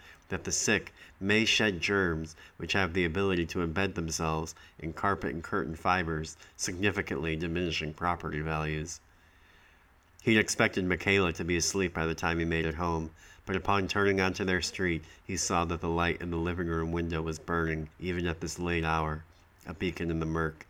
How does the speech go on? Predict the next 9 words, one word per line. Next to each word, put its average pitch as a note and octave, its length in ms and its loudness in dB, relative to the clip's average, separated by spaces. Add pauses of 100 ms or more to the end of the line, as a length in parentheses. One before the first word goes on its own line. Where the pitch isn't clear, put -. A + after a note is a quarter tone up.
warning F2+ 420 2
passerby E2 640 0
away D#2+ 300 0
from D#2+ 220 -6
certain D#2+ 420 -2
doom E2 300 -2
on D#2+ 160 -4
rocky E2+ 380 -2
shores. E2 600 -4